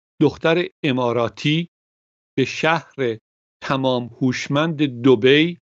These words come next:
و برنامه چاپ سه‌بعدی آن، دختر کره‌ای به ساخت اتومبیل خودران،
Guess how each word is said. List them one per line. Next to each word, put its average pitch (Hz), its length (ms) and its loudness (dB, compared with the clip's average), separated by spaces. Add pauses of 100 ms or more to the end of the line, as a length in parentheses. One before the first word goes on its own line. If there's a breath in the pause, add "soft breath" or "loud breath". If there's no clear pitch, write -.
(280)
و 135 100 0
برنامه 123 840 -2
چاپ 156 500 -4
سه‌بعدی 120 800 0
آن، 139 400 -2 (720)
دختر 196 420 0
کره‌ای 156 680 0 (520)
به 135 60 0
ساخت - 480 -2 (120)
اتومبیل 151 800 -4
خودران، 131 680 0